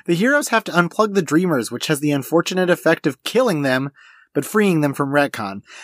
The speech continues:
They make a compost bomb using Swamp Thing's powers where everyone but Cave escapes. Cave decides to stay to make sure no more Dreamers are made, but not before he sends out that cybernetic eye.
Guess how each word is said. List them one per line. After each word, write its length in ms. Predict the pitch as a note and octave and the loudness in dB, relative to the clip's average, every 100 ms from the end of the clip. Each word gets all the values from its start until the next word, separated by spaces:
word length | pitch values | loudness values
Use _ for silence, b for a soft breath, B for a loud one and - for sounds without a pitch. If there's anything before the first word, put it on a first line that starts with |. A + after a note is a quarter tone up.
| B | B
They 100 | F3+ | 0
make 160 | A3 A#3+ | 2 0
a 80 | F3 | -2
compost 720 | - F3+ A#3 D#4 C#4 E4 F#3+ | -2 2 2 2 2 0 -2
bomb 340 | G3+ B3 C#4 | -2 2 2
using 300 | A#3+ A3+ G3+ | 2 2 0
Swamp 380 | F3 - G3+ A#3 | 0 0 -2 0
Thing's 240 | A3 A3 - | -2 -2 -2
powers 500 | A3 G#3+ D#3 D3 C#3+ | 0 2 2 0 0
where 240 | D3+ D3+ | 0 0
everyone 540 | D#3 F#3 A3 G#3+ A3+ | 0 0 0 0 0
but 160 | G#3+ G#3 | -2 -4
Cave 320 | - G#3 G#3 | -2 0 2
escapes. 720 | G3 - - E3+ C#3+ - - - B B B | 0 -2 0 0 0 -4 -6 -8 B B B
Cave 240 | - B3 A#3+ | -2 0 0
decides 420 | A#3+ A3+ G#3+ - | 0 0 -2 -4
to 120 | F#3+ | -6
stay 280 | - E3+ F3 | -2 0 0
to 80 | C#3+ | 0
make 160 | D3+ | -2
sure 200 | - F3 | 0 0
no 140 | D#3 E3 | 0 2
more 180 | F3 | 0
Dreamers 460 | D3 C#3 E3 D#3+ B2+ | 2 0 2 0 -2
are 100 | C3 | -4
made, 340 | A#2+ A2+ G#2 | -4 -4 -6
but 120 | G2+ A2 | -6 -2
not 200 | B2+ D#3+ | -2 -2
before 300 | E3+ F#3 D#3+ | -2 -2 0
he 120 | E3+ | 0
sends 320 | - F3+ E3 | 0 0 0
out 220 | F3+ - | 0 0
that 200 | B2+ A#2 | -2 -6
cybernetic 680 | - C3 C#3 D3 C#3+ D3+ D3 | -4 -2 0 0 2 0 -2
eye. 400 | B2 C3 A2 | -2 -2 -4